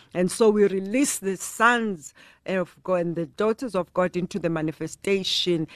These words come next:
as his battle axes of war in this time to break the nations into pieces and destroy satanic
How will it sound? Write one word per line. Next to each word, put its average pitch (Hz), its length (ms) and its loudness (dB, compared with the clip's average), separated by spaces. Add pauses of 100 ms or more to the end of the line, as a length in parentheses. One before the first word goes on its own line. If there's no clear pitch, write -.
(140)
as 175 240 2
his 180 340 -2
battle 196 560 0
axes 165 420 -6
of - 240 -10
war 156 480 0 (320)
in 165 180 2
this 170 200 0
time 165 520 -2
to 196 120 -2
break 160 640 0
the 196 120 -2
nations 175 540 -2
into 151 320 -8 (120)
pieces 214 540 -4 (220)
and 160 320 0
destroy 202 800 2
satanic 160 760 -8